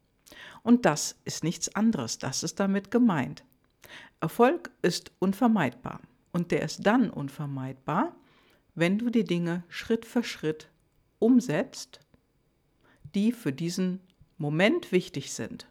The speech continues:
Und ich meine auch genau für diesen Moment, ich meine nicht den danach, also den zweiten Schritt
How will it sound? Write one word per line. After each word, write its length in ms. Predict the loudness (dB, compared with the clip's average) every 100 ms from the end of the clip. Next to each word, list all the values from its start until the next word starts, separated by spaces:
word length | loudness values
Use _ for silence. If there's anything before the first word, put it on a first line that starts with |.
| _ -20 -20 -20 -2
Und 240 | 2 2
ich 160 | 0 4
meine 320 | 6 6 4
auch 160 | 0 -4
genau 300 | -4 -2 -4
für 160 | -4
diesen 280 | -4 -4 -4
Moment, 460 | -2 0 0 -2 -6
ich 180 | -6
meine 360 | -2 2 2 2
nicht 260 | 0 -2 -2
den 180 | 0
danach, 680 | -2 -2 -2 -4 -6 -12 -20 _ _ -8
also 160 | -6
den 180 | -2 -4
zweiten 380 | 2 4 4 -2
Schritt 340 | -6 -12 -14